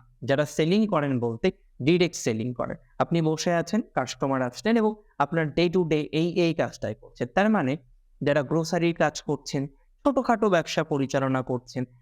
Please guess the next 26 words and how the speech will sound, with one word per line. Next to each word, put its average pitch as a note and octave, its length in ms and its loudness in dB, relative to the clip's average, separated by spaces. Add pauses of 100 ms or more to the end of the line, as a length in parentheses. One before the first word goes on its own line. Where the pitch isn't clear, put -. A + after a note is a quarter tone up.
(160)
যারা C#3 380 2 (120)
হোলসেল F#3 540 2
বিজনেস D3+ 420 0
না C#3 160 2
করে C3+ 320 -2 (300)
just F#3 460 2
customer D#3 360 0 (120)
to D3 60 -2
customer C3 520 -2
deal A#2+ 180 0
করছেন, A#2 400 -8 (320)
এদের F#3+ 260 4
ক্ষেত্রে F3+ 400 2
পজিটিভিটির B2+ 680 -2
মাত্রাটা A#2 460 -4
বাড়বে - 360 -12 (480)
মৃগশিরার D#3+ 580 0
মধ্যে। - 280 -10 (500)
যারা E3+ 340 2
হোলসেলে A#3+ 580 2
বিজনেস D#3 500 0
করেন, D#3 300 -2
কিছু F#3 260 -2
টাকা E3 420 2
আটকে B2 340 -4
থাকে, - 320 -20